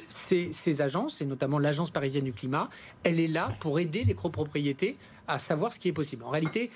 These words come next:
je peux pas avoir de réponse précise sur comment on fait, parce que techniquement, ça dépend de plein d'enjeux. Ce qui est sûr, c'est que pour comprendre quand même un enjeu fondamental,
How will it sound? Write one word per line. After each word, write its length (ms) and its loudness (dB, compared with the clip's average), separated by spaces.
je 60 -20
peux 100 0
pas 160 2
avoir 200 2
de 80 -2
réponse 360 -4
précise 480 -2
sur 240 -4
comment 180 0
on 80 6
fait, 220 2
parce 180 -4
que 140 0
techniquement, 480 2
ça 120 -4
dépend 240 -4
de 80 2
plein 180 0
d'enjeux. 320 4
Ce 100 -6
qui 100 2
est 20 6
sûr, 260 0
c'est 120 -2
que 40 -6
pour 200 -2
comprendre 340 2
quand 100 0
même 100 2
un 100 0
enjeu 200 2
fondamental, 500 2